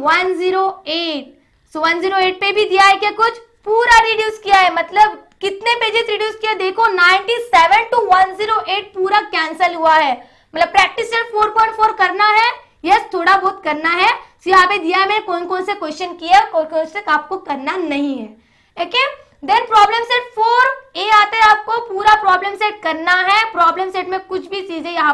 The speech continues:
पे रिड्यूस नहीं किए हैं। Then प्रॉब्लम सेट फ़ोर बी जो है, जो हमने कैंसिल किया है, वो सारा पार्ट यहाँ पे जाएगा। मतलब क्वेश्चन नंबर वन यहाँ पे रिड्यूस हुआ है,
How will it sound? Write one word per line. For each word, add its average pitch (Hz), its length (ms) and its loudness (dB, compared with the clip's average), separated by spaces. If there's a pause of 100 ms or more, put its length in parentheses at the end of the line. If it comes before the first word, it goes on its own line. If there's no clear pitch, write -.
पे 403 140 0 (640)
रिड्यूस 403 400 -4
नहीं 349 340 -6
किए 392 220 -6
हैं। 415 220 2 (460)
Then 453 260 0
प्रॉब्लम 403 380 2
सेट 494 300 -2
फ़ोर 494 300 4
बी 415 260 0
जो 440 200 2
है, 311 160 -2 (100)
जो 330 100 0
हमने 403 200 2
कैंसिल 370 520 -2
किया 392 240 0
है, 403 220 2
वो 392 140 -6 (100)
सारा 381 340 6
पार्ट 381 240 2
यहाँ 330 180 0
पे 370 180 -6
जाएगा। 302 460 2 (380)
मतलब 349 220 0
क्वेश्चन 392 360 -2
नंबर 440 300 4
वन 359 220 -2
यहाँ 381 200 2
पे 392 160 -2
रिड्यूस 339 420 -8
हुआ 370 180 6
है, 392 260 2